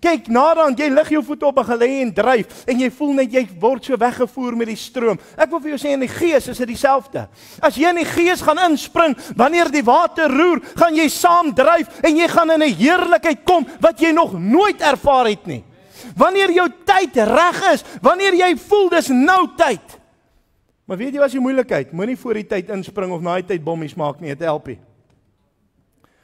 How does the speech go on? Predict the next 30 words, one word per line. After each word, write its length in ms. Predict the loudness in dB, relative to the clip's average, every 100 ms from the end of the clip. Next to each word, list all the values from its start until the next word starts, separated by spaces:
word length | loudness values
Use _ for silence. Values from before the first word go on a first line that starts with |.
| _ _ _
As 160 | -10
ouens 240 | -2 -2 -2
wat 160 | -2
na 140 | 0 0
die 80 | 0
diens, 240 | -4 -6 -4
nou 140 | -2 0
wil 160 | 2 0
hy 80 | -2
skielik 380 | -2 -2 -2 -6
iets 160 | -8
sê. 140 | -6 -6
Nee, 480 | -8 -8 -10 -14 -20 _ _ _ _
is 80 |
nou 140 | -12 -8
te 140 | -6 0
laat, 400 | 0 0 -4 -10
jy 80 |
moes 160 | -12 -12
dit 160 | -12 -10
in 80 |
die 80 | -8 -10
diens 180 | -10 -12
gedoen 300 | -14 -14 -16
het. 100 | _ _ _ _ _ _ _ _ _ _
Jy 140 | 0 0
moet 240 | -4 -4
in 160 | -4 -4
die 80 | -4
diens 320 | -6 -6